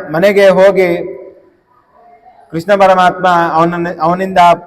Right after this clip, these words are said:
ಪೂಜಿತನಾಗುತ್ತಾನೆ. ಈ ರೀತಿಯಾಗಿ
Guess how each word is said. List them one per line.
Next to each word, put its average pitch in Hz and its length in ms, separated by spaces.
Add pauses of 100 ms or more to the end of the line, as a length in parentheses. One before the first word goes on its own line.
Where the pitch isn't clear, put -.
(340)
ಪೂಜಿತನಾಗುತ್ತಾನೆ. 185 920 (520)
ಈ 170 80
ರೀತಿಯಾಗಿ 196 580